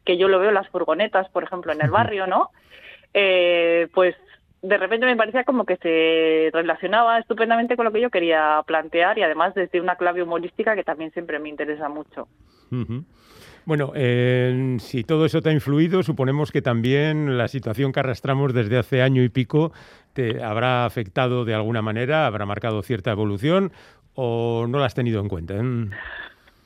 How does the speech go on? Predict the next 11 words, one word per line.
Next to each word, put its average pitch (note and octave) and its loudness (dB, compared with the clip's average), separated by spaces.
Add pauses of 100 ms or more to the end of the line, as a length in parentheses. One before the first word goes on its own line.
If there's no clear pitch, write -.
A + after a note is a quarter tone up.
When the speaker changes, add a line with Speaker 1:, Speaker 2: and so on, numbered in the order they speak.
Speaker 1:
Bueno, B3+ 4 (100)
tengo F#4 0
que D4+ 4
confesar C#4 0
que C#4 -2
en A3 -4
realidad G#3 2
la B3+ 2
exposición, A#3+ 2 (180)
mm, G#3+ 0
mm, F3 -6